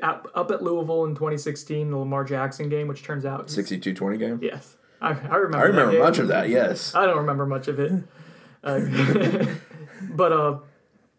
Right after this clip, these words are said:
Speaker 1: 'cause I was throwing up from being hungover the day before.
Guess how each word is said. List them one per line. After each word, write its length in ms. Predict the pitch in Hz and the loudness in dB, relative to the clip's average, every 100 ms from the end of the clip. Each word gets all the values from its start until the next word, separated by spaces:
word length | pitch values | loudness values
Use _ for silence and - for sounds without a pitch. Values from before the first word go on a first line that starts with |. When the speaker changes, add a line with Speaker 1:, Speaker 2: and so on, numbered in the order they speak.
| _ - | _ -14
Speaker 1:
'cause 120 | 143 | -4
I 60 | 147 | -2
was 140 | 131 | -2
throwing 320 | 131 139 135 135 | -2 -2 -2 -6
up 200 | 135 - | -8 -10
from 220 | 135 131 | -12 -10
being 160 | 127 | -12
hungover 440 | 131 120 - - - | -10 -10 -10 -10 -14
the 60 | |
day 160 | - - | -12 -12
before. 480 | - - - 226 | -14 -18 -16 -16